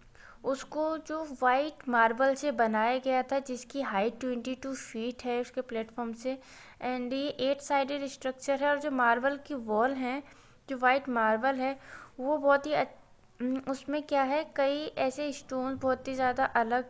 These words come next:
कीमती स्टोन्स हैं जो इसका यूज़ इसमें किया गया था, यानी कि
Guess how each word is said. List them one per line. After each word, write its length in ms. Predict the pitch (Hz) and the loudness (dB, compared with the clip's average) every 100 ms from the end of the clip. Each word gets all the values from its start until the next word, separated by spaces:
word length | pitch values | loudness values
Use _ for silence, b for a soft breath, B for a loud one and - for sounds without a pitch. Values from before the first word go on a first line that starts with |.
| - | -10
कीमती 460 | - 240 226 262 262 | -6 -6 -4 -4 -4
स्टोन्स 540 | 226 - 226 233 254 254 | -4 -4 -4 -4 -6 -4
हैं 240 | 240 254 - _ _ - _ - - - _ _ - B B B B - | -6 -6 -14 _ _ -20 _ -20 -20 -20 _ _ -20 B B B B -4
जो 220 | 214 247 | 8 8
इसका 260 | 247 - 262 | 8 4 4
यूज़ 320 | 247 240 240 | 6 2 2
इसमें 340 | 247 - 247 254 - | -2 -2 -4 -4 0
किया 280 | 240 226 233 | 4 6 6
गया 180 | 240 233 | 4 2
था, 140 | 262 | 2
यानी 220 | 254 240 | 2 0
कि 120 | 240 | -4